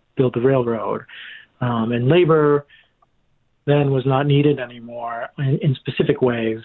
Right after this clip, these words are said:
and Chinese became a kind of threat to, to white Americans, a s-,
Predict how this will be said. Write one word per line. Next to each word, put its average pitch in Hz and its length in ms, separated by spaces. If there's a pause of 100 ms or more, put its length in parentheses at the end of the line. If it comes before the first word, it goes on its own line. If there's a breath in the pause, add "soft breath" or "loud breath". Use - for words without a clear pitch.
(160)
and 120 500 (200)
Chinese 139 280
became 123 300
a 120 100
kind 123 180
of 110 60 (160)
threat 123 260 (440)
to, 120 420 (300)
to 131 120
white 120 300 (140)
Americans, 123 640 (540)
a 139 40
s-, - 60